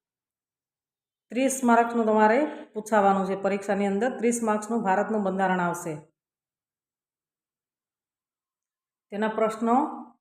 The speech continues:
જોઈએ. પ્રશ્ન નંબર જે પ્રથમ છે તે જોઈએ. ભારતના બંધારણમાં સંવિધાન સભાના કેટલા સભ્યોની સહી છે? ભારતનું આપણું જે બંધારણ છે, એના સંવિધાન સભામાં કેટલા સભ્યોની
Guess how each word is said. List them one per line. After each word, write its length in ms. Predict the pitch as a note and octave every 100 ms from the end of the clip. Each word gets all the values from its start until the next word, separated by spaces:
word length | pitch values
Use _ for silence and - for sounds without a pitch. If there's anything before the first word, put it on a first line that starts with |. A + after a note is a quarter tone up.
| _ -
જોઈએ. 420 | F3 F#3 G#3 A#3+ - - - _ _ _ _ _ _ _ _ _ _ _
પ્રશ્ન 240 | G#3 G3 A3+
નંબર 260 | A3+ A3
જે 80 | G#3
પ્રથમ 420 | G#3+ G#3 G#3+ A3+
છે 100 | G#3+
તે 140 | G#3 G3+
જોઈએ. 560 | G3 G#3+ D4 - - _ _ _ _ _ _ -
ભારતના 500 | F3+ A3+ A3+ B3 B3+
બંધારણમાં 880 | G#3+ G#3+ G#3+ A3+ A#3+ A#3+ A#3+ C4 A#3+
સંવિધાન 560 | - G#3+ A3+ A#3 A#3+
સભાના 380 | A#3 A3 A3+ A#3+
કેટલા 300 | A#3 A#3 A#3
સભ્યોની 440 | A#3 G3+ G3 A3
સહી 280 | G#3+ G3+ G#3
છે? 380 | F#3 D#3+ C#3+ - _ _ _ _ _ _ _ _ _ _ _ D#3
ભારતનું 360 | E3+ G3 G3+
આપણું 180 | G3+ G#3
જે 60 | G3
બંધારણ 520 | F#3 F#3 G3+ A3 A3+
છે, 300 | A3 G#3 D3 - - _ _ _ _ _ _
એના 120 | F#3
સંવિધાન 460 | F3 F#3+ G#3+ A3 A3
સભામાં 560 | G#3+ F#3+ G3+ A3+ B3+
કેટલા 300 | A3 G#3 A#3
સભ્યોની 720 | G#3+ G#3 F#3+ G3 C4+ F#4+ -